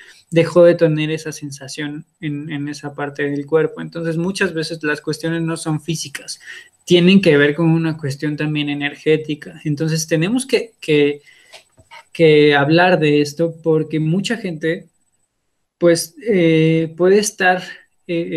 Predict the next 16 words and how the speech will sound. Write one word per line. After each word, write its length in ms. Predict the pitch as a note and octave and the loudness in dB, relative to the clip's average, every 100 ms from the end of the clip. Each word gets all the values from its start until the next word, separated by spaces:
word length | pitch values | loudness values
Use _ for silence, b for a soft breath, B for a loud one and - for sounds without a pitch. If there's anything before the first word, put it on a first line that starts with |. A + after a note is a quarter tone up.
| D3 C#3 C#3 C#3 C#3+ | -2 0 0 -2 -4
eh, 60 | D3 | -6
gestionando 800 | D#3+ D#3+ D#3+ D#3 F3 G3+ G3+ D#3+ | -4 -4 0 0 0 0 2 0
esta 220 | E3 F3+ | 0 -6
cuestión 480 | F3+ D#3+ - D#3 D#3+ D#3 B B B _ | -12 -12 -8 -8 -8 -12 B B B _
como 300 | E3+ D#3 E3 | 2 4 4
una 200 | F#3 F#3+ | 2 0
cuestión 640 | E3 D3+ _ - - D#3+ | -2 -4 _ -16 -4 -4
más 200 | D#3+ E3 | -2 -6
física, 400 | - G3+ A3+ A3 | -8 -6 -6 -6
más 260 | A3+ E3 D#3+ | -6 -6 -6
médica, 520 | E3+ F#3+ F#3+ G3 B3 - - | -6 -6 -6 -8 -8 -12 -6
y 80 | D#3 | -4
no, 180 | E3 | -2
a 80 | G3 | -4
veces 300 | E3+ E3 - | -4 -6 -8
es 280 | E3+ - - | -10 -10 -16